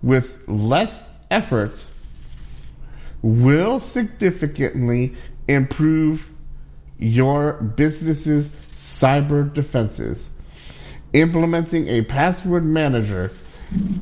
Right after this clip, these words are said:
<clears throat> gets to the root of the human psychology contributing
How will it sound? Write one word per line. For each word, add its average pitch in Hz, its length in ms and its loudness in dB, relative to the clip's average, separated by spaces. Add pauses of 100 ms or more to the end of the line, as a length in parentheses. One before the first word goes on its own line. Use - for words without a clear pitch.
(260)
<clears throat> 123 360 2
gets 170 460 2 (420)
to 170 200 2
the 165 220 4
root 143 580 2 (380)
of 135 180 4
the 131 140 2
human 170 480 2
psychology 151 960 0 (320)
contributing 175 920 2